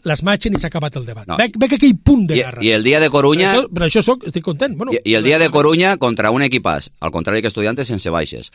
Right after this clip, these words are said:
Speaker 2: fent un nou de trenta-nou en triples, fent
Speaker 1: Sí.
Speaker 2: un no molt bon partit, tu ets capaç d'estar allí i fotre-li onze punts a l'últim minut al Corunya, eh?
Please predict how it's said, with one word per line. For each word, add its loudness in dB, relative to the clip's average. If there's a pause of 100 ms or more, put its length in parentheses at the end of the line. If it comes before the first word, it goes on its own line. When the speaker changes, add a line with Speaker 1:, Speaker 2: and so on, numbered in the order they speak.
(160)
Speaker 2:
fent -2
un -2
nou -4
de -2
trenta-nou -4
en -4
triples, -8 (240)
fent 0
Speaker 1:
Sí. -8 (140)
Speaker 2:
un 4
no 4
molt 4
bon 2
partit, 0 (680)
tu -8
ets -8
capaç -4
d'estar -4
allí -2
i -4
fotre-li -2 (100)
onze 2
punts 0
a 2
l'últim 0
minut -2
al -6
Corunya, -2
eh? -16